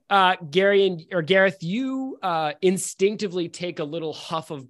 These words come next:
of air to sort of, like, brace yourself to hold your breath. But even that is laced with what tastes like a sharp fennel-laced fog that stings your tongue and coats the inside of your mouth.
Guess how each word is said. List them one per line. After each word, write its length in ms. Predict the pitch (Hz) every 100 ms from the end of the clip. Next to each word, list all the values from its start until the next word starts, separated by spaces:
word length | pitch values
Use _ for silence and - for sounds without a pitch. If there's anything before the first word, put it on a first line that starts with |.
| _
of 280 | 156 135 131 156
air 220 | 143 143
to 120 | 143
sort 200 | - 135
of, 80 | 131
like, 180 | 123 -
brace 300 | 127 135 143
yourself 280 | 131 139 131
to 80 |
hold 260 | 113 131 131
your 80 | 113
breath. 260 | 123 160 - - - -
But 180 | 175 175 208
even 380 | 233 247 196 147
that 320 | 160 170 147
is 160 | 147 123
laced 460 | 123 143 147 - 139
with 200 | 135 139
what 240 | 135 -
tastes 500 | - 151 147 - -
like 260 | 135 123 -
a 320 | 131 120 107 - -
sharp 680 | - - - 170 170 175 - _ _ _ _ _ _ _ -
fennel-laced 840 | 156 165 160 135 139 139 135 - - -
fog 480 | 123 120 95 - - _ _ -
that 260 | 143 131 -
stings 680 | - - 151 156 180 170 143
your 260 | 147 131 _
tongue 420 | - - 139 151
and 240 | 131 123 120
coats 400 | - 151 151 -
the 160 | 123
inside 340 | 135 143 143 135
of 120 | 127
your 80 | 120
mouth. 360 | 117 131 151